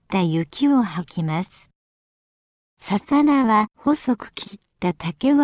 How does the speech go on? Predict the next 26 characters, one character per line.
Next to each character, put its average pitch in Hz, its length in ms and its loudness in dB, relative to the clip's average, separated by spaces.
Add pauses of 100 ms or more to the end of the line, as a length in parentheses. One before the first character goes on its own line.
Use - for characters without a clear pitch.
集 - 220 0
め 294 140 4
て 226 220 0
作 - 280 -4
っ 233 60 0 (120)
た 160 140 -2
ブ 196 280 2
ラ 269 180 4
シ 202 200 -4
で 175 160 -2
す。 - 240 -14 (1120)
電 277 280 4
車 311 220 0
の 294 180 6
前 285 340 4
と 165 180 -2
後 208 480 -2
ろ - 20 4
に 226 180 4
つ - 200 -12
け 208 180 0
た 165 220 -2 (100)
サ - 240 -4
サ 285 240 0
ラ 311 160 4
が 254 180 4